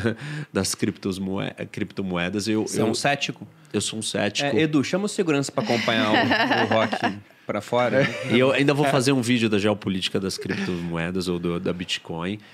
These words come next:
Speaker 1: É, mas tem problemas estruturais na, na essência desse negócio, de, tipo, ser totalmente anárquico, desgovernado. É,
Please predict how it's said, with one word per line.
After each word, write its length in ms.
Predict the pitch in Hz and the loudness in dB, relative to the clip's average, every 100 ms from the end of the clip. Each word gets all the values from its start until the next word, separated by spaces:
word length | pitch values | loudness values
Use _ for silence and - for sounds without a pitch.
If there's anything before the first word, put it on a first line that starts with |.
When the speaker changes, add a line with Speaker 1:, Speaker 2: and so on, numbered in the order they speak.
| - _ | -20 _
Speaker 1:
É, 640 | - 92 87 87 87 85 - | -6 -2 0 -2 -4 -6 -6
mas 180 | 98 110 | -2 0
tem 120 | 135 | 0
problemas 420 | 131 131 139 151 | 0 -2 0 -2
estruturais 840 | 139 - - 143 151 139 110 131 107 | -4 -6 -8 -6 -4 0 0 0 -2
na, 200 | 95 101 | -4 -6
na 180 | 95 101 | -4 -4
essência 500 | 95 - 101 104 104 | -2 -4 -4 -4 -6
desse 240 | 107 - | -8 -6
negócio, 720 | 120 123 110 123 117 - 90 98 | -6 -4 -2 0 -2 -4 -6 -8
de, 320 | 95 98 104 | -6 -6 -6
tipo, 320 | - - 104 | -8 -6 -4
ser 180 | - 107 | -4 -4
totalmente 840 | - 139 143 135 139 - 151 151 - | -4 -2 -2 -2 -2 -2 -2 -4 -4
anárquico, 720 | 120 127 107 120 - - 139 | -4 -2 -2 -2 -4 -6 -6
desgovernado. 1120 | 123 120 131 139 147 127 110 110 120 147 185 - - - - _ | -6 -4 -2 -2 -2 -2 -2 -4 -4 -6 -6 -12 -20 -20 -20 _
É, 160 | 113 107 | -4 -2